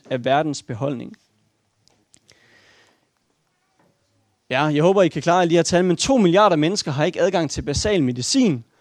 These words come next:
Og hvad betyder det? Øh, det betyder, at to komma en millioner mennesker om året, altså af de her atten millioner mennesker, der er der to komma en millioner, der dør af diarré. Jeg har aldrig hørt om nogen, der er død af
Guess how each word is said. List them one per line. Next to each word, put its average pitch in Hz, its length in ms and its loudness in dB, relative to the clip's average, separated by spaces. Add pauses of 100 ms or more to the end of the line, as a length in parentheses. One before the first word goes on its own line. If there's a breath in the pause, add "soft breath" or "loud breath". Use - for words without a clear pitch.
(140)
Og 147 120 -2
hvad 180 120 4
betyder 185 360 0
det? 190 240 0 (680)
Øh, 143 440 0 (360)
det 190 100 4
betyder, 202 360 2
at 151 140 0
to 262 240 -2
komma 170 240 -4
en 208 160 -2
millioner 160 380 0
mennesker 151 380 -4
om 135 220 -4
året, 160 360 0
altså 147 200 -2
af 160 120 2
de 220 140 0
her 214 80 2
atten 208 280 -2
millioner 156 320 0
mennesker, 156 380 -6
der 170 100 -2
er - 20 2
der 165 80 -4
to 220 200 -2
komma 160 180 -6
en 175 80 -2
millioner, 160 200 -2
der 147 80 -6
dør 180 220 0
af 135 160 -2
diarré. 135 420 -2 (1300)
Jeg 170 100 4
har 175 80 2
aldrig 208 240 2
hørt 208 160 4
om 170 60 0
nogen, 185 140 0
der 175 80 4
er - 20 -2
død 202 180 4
af 165 60 4